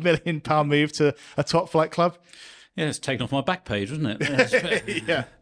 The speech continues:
Speaker 2: Bit frustrating when the <laughs> sports editor misses out on a back page story 'cause it's going front page. But yeah, it's, uh, certainly breaking new ground for us in, in terms of, um, a Premier League footballer in, in that sort of bracket of,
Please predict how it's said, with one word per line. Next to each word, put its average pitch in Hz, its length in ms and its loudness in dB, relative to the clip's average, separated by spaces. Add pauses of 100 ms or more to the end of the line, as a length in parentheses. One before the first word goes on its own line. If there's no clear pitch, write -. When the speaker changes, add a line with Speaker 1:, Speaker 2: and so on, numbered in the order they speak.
(140)
Speaker 2:
Bit 160 160 -2
frustrating 135 440 2
when 131 120 2
the 120 440 -2
<laughs> - 40 -20
sports 196 340 0
editor 160 460 0 (340)
misses 151 240 0
out 147 120 4
on 139 80 -2
a 120 40 -4
back 147 180 0
page 127 200 0
story 135 180 0
'cause 139 80 -4
it's 120 80 -4
going 135 160 -2
front 156 160 -2
page. 127 240 0
But 117 160 0 (400)
yeah, 135 200 4
it's, 120 280 0
uh, 127 400 4
certainly 131 380 0
breaking 127 340 2
new 120 140 2
ground 120 260 0
for 120 140 0
us 113 240 0
in, 113 180 0 (140)
in 117 160 0
terms 113 360 0
of, 107 280 -4
um, 113 220 0 (560)
a - 60 0
Premier 131 300 4
League 127 220 2
footballer 127 680 2 (320)
in, 131 480 2
in 127 200 2
that 135 160 0
sort 120 160 0
of 113 120 -2
bracket 131 380 0
of, 117 220 -8